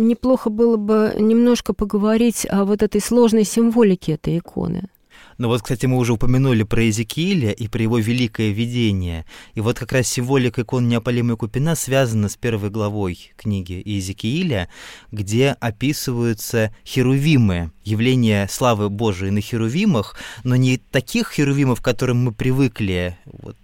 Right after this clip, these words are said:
Speaker 2: э, в храмах, особенно в храмах, уже, э, распи-, н-, н-, несущих на себе роспись, э, академическую, так называемую, когда херувим изображается в виде вот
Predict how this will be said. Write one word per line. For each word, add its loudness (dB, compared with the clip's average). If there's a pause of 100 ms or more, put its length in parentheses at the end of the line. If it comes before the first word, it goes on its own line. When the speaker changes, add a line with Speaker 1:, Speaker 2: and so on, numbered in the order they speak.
Speaker 2:
э, -10
в -18
храмах, 0
особенно -2
в -12
храмах, -2
уже, -4 (520)
э, -10
распи-, -4
н-, -4
н-, -4
несущих -4
на -2
себе -4
роспись, -4
э, -10
академическую, -2
так -10
называемую, -4
когда -6
херувим -4
изображается -4
в -6
виде -6
вот -8